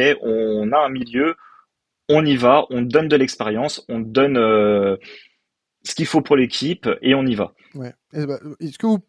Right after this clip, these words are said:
Speaker 2: pensez aussi, vous les gars, que, bah, le Napoli a pas pris assez de risques selon vous cet été ?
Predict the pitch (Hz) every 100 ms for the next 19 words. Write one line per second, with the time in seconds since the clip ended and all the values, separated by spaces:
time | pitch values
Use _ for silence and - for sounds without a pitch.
0 | - 180 160 - 196 - 190 165 151 170
1 | 180 139 127 127 123 131 139 - 180 -
2 | 131 - 151 127 - 143 139 170 - 135
3 | - 135 135 151 - 131 131 123 196